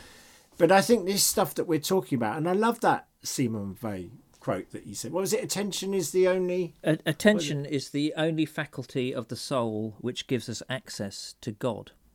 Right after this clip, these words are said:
Speaker 1: Yeah. So I, I think if people are still stuck in that kind of loop of, "Oh gosh, I've sin-, oh man, sinful thoughts, oh, I'm such a bad person," I,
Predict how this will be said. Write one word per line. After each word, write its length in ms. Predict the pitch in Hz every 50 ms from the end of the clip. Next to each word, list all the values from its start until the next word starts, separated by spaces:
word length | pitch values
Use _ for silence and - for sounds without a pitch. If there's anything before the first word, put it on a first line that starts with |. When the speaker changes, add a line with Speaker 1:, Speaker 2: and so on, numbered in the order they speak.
| _ - -
Speaker 1:
Yeah. 440 | 190 208 208 202 180 139 117 101 101 - _ _ _ _
So 320 | - - - 196 196 208 226
I, 220 | 240 254 247 - - - - -
I 120 | 220 226
think 280 | 220 - 240 208 - 214
if 140 | 214 -
people 400 | - 226 233 233 - 208 185 196
are 280 | 202 208 202 202 190 170
still 300 | - - - 180 170 147
stuck 560 | - - - - - - 226 165 - - -
in 140 | 127 107 110
that 260 | 113 113 117 - _
kind 320 | - - 135 113 110 107 107
of 240 | 101 92 - - - _ _ _ _ _ _ -
loop 500 | 131 143 156 165 160 147 135 120 - -
of, 140 | 117 107 131
"Oh 380 | 165 185 302 294 277 175 170
gosh, 440 | 139 - 160 160 165 165 156 143 -
I've 180 | 135 127 120 -
sin-, 280 | - - - 156 160 -
oh 300 | 180 190 190 190 190 170
man, 360 | 151 170 170 175 175 170 156
sinful 500 | 139 - - 175 180 175 151 143 - 170
thoughts, 340 | 151 - - 175 170 160 131
oh, 160 | 147 170 170
I'm 140 | 170 165 147
such 180 | - 151 147 -
a 40 | 147
bad 220 | 160 165 170 -
person," 320 | - 160 160 147 - 139
I, 180 | 143 160 175 175